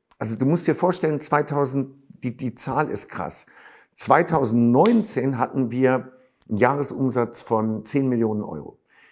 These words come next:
Ende zweitausendzwanzig vierundvierzig. Ohne Corona wäre das nie passiert, weil wir gezwungen wurden,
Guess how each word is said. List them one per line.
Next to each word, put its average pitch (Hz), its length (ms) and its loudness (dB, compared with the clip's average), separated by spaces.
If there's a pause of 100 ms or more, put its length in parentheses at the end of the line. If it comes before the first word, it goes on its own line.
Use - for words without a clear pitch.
(400)
Ende 165 420 6
zweitausendzwanzig 117 1200 0
vierundvierzig. - 920 -8 (640)
Ohne 208 380 6
Corona 143 640 0
wäre 131 240 0
das 123 260 -4
nie 135 400 -2
passiert, 139 800 -6
weil 117 180 2
wir 135 280 0 (260)
gezwungen 143 1120 0
wurden, 117 560 0